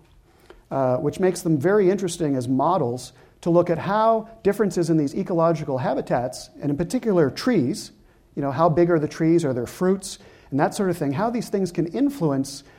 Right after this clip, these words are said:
the morphology in terms of, you know, no one would argue that they're all terrestrial knuckle walkers, just like we probably don't argue that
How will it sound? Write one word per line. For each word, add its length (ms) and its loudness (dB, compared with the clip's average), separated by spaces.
the 60 -2
morphology 680 0
in 100 0
terms 340 0
of, 180 -6
you 60 -8
know, 260 -4
no 160 2
one 180 4
would 120 6
argue 280 6
that 160 0
they're 180 -2
all 560 0
terrestrial 500 -2
knuckle 260 -4
walkers, 520 -16
just 220 0
like 200 4
we 120 2
probably 400 -2
don't 200 -2
argue 280 -2
that 180 -4